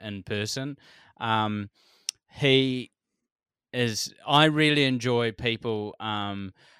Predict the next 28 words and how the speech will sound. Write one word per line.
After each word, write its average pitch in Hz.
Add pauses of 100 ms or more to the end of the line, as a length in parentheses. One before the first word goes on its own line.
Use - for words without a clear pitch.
(560)
uh, 110
Josh 113
Thompson 107
falls 101
into 98
this 92
category 92
of 87
Theo 92
Von, 95 (460)
who 117
l-, 123
your 117
average 120
person 113
might 107
think 110
they're 110
just 101
a 104
stream 104
of 98
conscious 107
idiot, 123 (120)
but 110
they're 107
extremely 117
smart 101